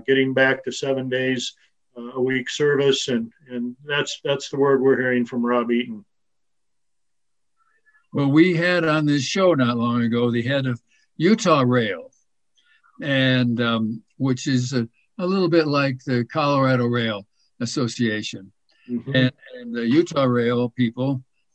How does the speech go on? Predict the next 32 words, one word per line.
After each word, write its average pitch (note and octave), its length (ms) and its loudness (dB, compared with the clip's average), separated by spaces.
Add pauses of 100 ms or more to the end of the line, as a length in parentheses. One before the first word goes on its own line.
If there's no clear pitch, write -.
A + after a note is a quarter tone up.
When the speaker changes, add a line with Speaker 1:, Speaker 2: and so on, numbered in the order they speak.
(220)
Speaker 2:
uh, A#2 500 0
were A#2+ 260 0 (140)
propo-, B2+ 420 2
had E3 240 0
the C#3 140 0
idea B2+ 500 2 (500)
that C3 240 2
at A#2+ 180 -4
some A#3+ 240 -2
point, B2+ 340 0 (480)
uh, B2 220 -2 (180)
Rick E3+ 260 0
White D#3+ 280 2
and A2+ 140 -2
I, G#2+ 260 -4
well, A2 280 -4 (360)
Rick, C3+ 180 -4 (160)
<laughs> - 1500 -12
or, B2 180 -6 (220)
or D3+ 180 2
some F3 220 2
other G3+ 240 4
members C3 420 0
of A#2+ 140 -4
Colorado A#2+ 800 0
over A2+ 120 -6
here G#2+ 320 -6 (720)
would, B2+ 640 2
uh, A2 260 -2 (540)
hop D3+ 240 0
on D#3 160 4
the, C3 140 0